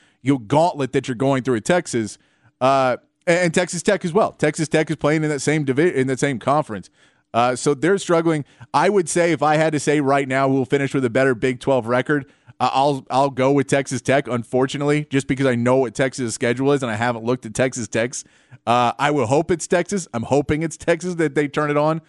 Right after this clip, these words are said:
Uh, but just knowing what they have coming up, it is gonna be real, real hard to have a, you know, you're talking about going to Baylor, going to Houston, going to Texas Tech, going to Kansas. That's some hard, that's like four games that if you come out of that two and two,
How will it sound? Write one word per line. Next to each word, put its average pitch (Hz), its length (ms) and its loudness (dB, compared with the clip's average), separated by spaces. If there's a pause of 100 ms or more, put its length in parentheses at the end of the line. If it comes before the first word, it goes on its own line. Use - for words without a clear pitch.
(300)
Uh, 120 300 2
but 123 160 0
just 143 240 2
knowing 135 420 2
what 127 160 0
they 127 140 0
have 123 220 0
coming 117 300 -2
up, 107 240 0
it 139 120 0
is 120 100 0
gonna 113 220 -2
be 101 260 -2 (380)
real, 170 480 2
real 143 240 2
hard 120 300 0
to 117 60 -6
have 127 160 0
a, 113 80 -2 (100)
you 120 120 -2
know, 87 220 -4 (380)
you're 139 120 2
talking 165 120 2
about 139 200 0
going 147 300 2
to 135 60 -2
Baylor, 127 420 0
going 143 400 0
to 131 80 0
Houston, 123 500 0
going 147 380 2
to 143 100 -4
Texas 131 400 -2
Tech, 120 440 -2
going 147 360 2
to 131 80 -2
Kansas. 120 580 -4 (360)
That's - 240 -2
some 139 180 0
hard, 147 600 0
that's 175 180 0
like 170 240 -2
four 180 220 2
games 147 360 0 (260)
that 143 100 2
if 135 80 -4
you 214 120 2
come 190 220 2
out 180 160 2
of 135 60 2
that 156 300 0
two 185 220 0
and 120 140 -2
two, 151 340 2